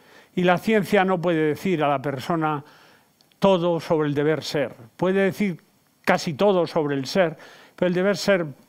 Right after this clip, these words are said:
pertenece a otro ámbito. Pero lo que está claro, que con todo lo que estamos viendo, con todas las burradas que se están haciendo, no hay futuro para la humanidad. sin ciencia y sin tecnología. Los, los,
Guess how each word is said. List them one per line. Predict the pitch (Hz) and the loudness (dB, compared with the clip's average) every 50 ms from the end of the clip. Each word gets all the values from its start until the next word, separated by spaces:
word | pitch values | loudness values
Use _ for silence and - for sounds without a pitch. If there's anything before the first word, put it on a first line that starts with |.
| _ _ _ | _ _ _
pertenece | - 175 185 170 147 156 170 175 185 165 - 185 175 | 0 2 2 2 2 0 -2 -2 -2 -2 2 2 2
a | 165 | 2
otro | 156 - 165 160 160 | 2 2 0 0 0
ámbito. | 165 165 151 143 - 165 165 - 156 | 0 0 -2 -4 -4 -6 -8 -6 -4
Pero | 208 208 | -2 0
lo | 208 220 214 | 0 0 0
que | 196 | -2
está | 208 - - 254 | 0 0 0 0
claro, | 254 240 214 185 156 156 160 156 - _ _ _ - | 2 2 0 -2 -2 -6 -10 -14 -18 _ _ _ -10
que | - 175 | -8 -6
con | 151 185 180 175 147 | -4 -4 -4 -2 -2
todo | 214 220 | 0 0
lo | 214 185 | 0 -2
que | 156 | -4
estamos | 143 - 190 175 160 147 131 | -4 -4 -4 -4 -2 -4 -4
viendo, | 135 151 151 143 131 127 113 - - - - - - - - _ _ | -4 -4 -4 -6 -6 -8 -10 -14 -18 -20 -20 -20 -20 -20 -20 _ _
con | - 170 160 | -4 -4 -2
todas | 151 202 208 202 | -2 0 2 2
las | 196 160 | 2 0
burradas | 147 151 147 151 165 175 165 160 139 135 | 0 -4 -2 -2 -2 -2 -2 -2 -4 -6
que | 151 147 | -6 -8
se | 135 | -6
están | 127 165 165 160 | -6 -4 -4 -4
haciendo, | 151 131 - 156 147 151 156 147 147 | -4 -4 -4 -6 -4 -4 -4 -4 -2
no | 170 180 | -2 -2
hay | 185 175 | -2 -2
futuro | - - 156 127 151 156 151 139 | -4 -6 -8 -6 -6 -6 -6 -6
para | 143 139 | -4 -4
la | 139 135 | -4 -4
humanidad. | 135 131 131 131 131 139 139 135 123 - - - - - - - _ _ | -4 -4 -4 -4 -4 -4 -4 -6 -8 -10 -18 -20 -20 -20 -20 -20 _ _
sin | - - 147 139 127 | -10 -8 -6 -6 -6
ciencia | - - 160 151 143 135 - - 147 135 135 127 131 - - - _ _ | -6 -4 -4 -4 -4 -4 -6 -6 -6 -4 -4 -4 -6 -8 -12 -16 _ _
y | - 160 139 | -10 -8 -8
sin | - 156 143 127 | -6 -6 -6 -6
tecnología. | 135 135 127 131 127 127 127 117 - 160 143 131 117 - - - - - - - - - _ _ _ _ _ _ _ _ _ _ _ _ | -6 -6 -6 -6 -4 -6 -6 -6 -4 -4 -4 -4 -4 -8 -12 -20 -20 -20 -20 -20 -20 -20 _ _ _ _ _ _ _ _ _ _ _ _
Los, | 226 226 226 226 226 220 - - - - - - | 4 6 8 6 6 6 2 -4 -6 -8 -8 -4
los, | 240 226 214 214 214 202 - - - - - - | 0 2 4 4 4 2 0 -4 -8 -8 -8 -10